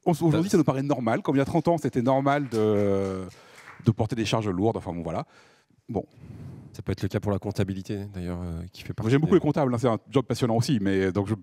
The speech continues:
Speaker 1: positionnerai pas là-dessus. Mais voilà, en tout cas, voilà, il y a des, vraiment des jobs très, très pénibles, très répétitifs, qui peuvent être, euh, extrêmement simplifiés.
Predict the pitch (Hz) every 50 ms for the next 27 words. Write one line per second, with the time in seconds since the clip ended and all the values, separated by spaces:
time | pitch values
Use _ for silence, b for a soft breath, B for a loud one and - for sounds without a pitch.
0 | _ _ - 131 120 117 107 120 123 120 147 143 139 131 - 139 123 131 139 127
1 | 147 139 120 131 131 - 165 - 180 165 143 120 110 101 101 98 110 107 - _
2 | - _ - 117 151 180 202 208 160 131 110 107 127 113 - _ - - 98 -
3 | 190 - - 170 - 139 123 120 127 147 151 131 117 - 165 151 139 139 - -
4 | 113 - 147 143 - - 107 - 113 104 95 110 110 - - 98 90 85 - -
5 | _ - - - - 113 104 92 - 87 80 - - - 76